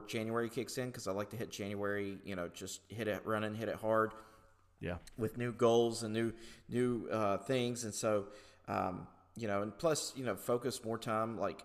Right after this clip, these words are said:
Speaker 1: any extra time, if I can get work done earlier, you know, spend, spend some extra time with family instead of,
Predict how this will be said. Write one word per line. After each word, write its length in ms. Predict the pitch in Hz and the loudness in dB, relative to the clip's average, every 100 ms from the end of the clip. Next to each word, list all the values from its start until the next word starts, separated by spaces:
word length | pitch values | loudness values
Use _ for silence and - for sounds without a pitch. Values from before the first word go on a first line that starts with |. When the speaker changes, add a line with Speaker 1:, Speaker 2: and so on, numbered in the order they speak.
| - | -4
Speaker 1:
any 280 | 127 139 123 | -2 2 2
extra 240 | 120 110 | 0 -4
time, 240 | 120 117 | -2 -2
if 120 | 127 110 | 0 0
I 100 | 117 | 0
can 140 | 113 | -2
get 180 | 117 92 | -4 -2
work 220 | 117 101 | -4 -2
done 160 | 117 113 | -2 2
earlier, 320 | 123 127 143 | 2 2 -2
you 160 | 127 | -2
know, 160 | 107 98 | -4 -4
spend, 440 | - - 117 123 123 - | -8 -4 -2 -2 -6 -8
spend 260 | - 113 | -4 -2
some 180 | - 113 | -2 -2
extra 240 | 110 - | -2 -4
time 200 | 98 113 | -6 -6
with 80 | 98 | -6
family 300 | - 107 107 | -6 -4 -4
instead 260 | 101 - | -4 -4
of, 120 | 95 | -6